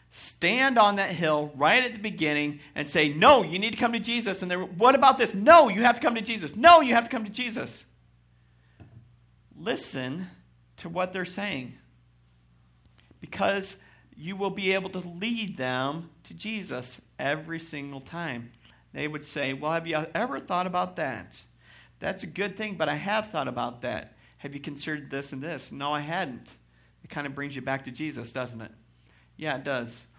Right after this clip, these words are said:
"Well, what about this? What if I were to do it this way?" Well, the problem with this is that it's an imperfection, and it doesn't. And Christ and God needs perfection, and only Christ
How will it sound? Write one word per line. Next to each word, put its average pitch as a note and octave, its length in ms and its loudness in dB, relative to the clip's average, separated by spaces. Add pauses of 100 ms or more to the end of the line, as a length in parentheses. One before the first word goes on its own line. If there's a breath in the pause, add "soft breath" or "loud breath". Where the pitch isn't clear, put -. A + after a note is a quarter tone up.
(140 soft breath)
"Well, F3 140 -6
what B3+ 160 2
about B3 360 4
this? - 460 -2 (220 soft breath)
What G#3 120 0
if B3 120 0
I A#3+ 100 8
were A3 140 0
to G3+ 80 -2
do A3+ 180 -4
it A3 160 -4
this A#3+ 300 -6
way?" A#2 320 -6 (240 loud breath)
Well, E3 420 2
the D3 80 -4
problem A#3+ 340 0
with F3+ 140 -6
this D3 240 -2
is - 120 -10
that D#3 220 0
it's D3+ 160 -8
an E3+ 100 -6
imperfection, F3 880 -6 (240 loud breath)
and D3 80 -8
it D3+ 120 -6
doesn't. F#3+ 480 -2
And C3+ 220 -10
Christ A3 540 -4 (360 soft breath)
and D3 140 -10
God F#3+ 420 4
needs A3+ 240 -6
perfection, C#3 600 -6
and C#3+ 80 -4
only F3+ 220 -6
Christ D#3+ 460 -2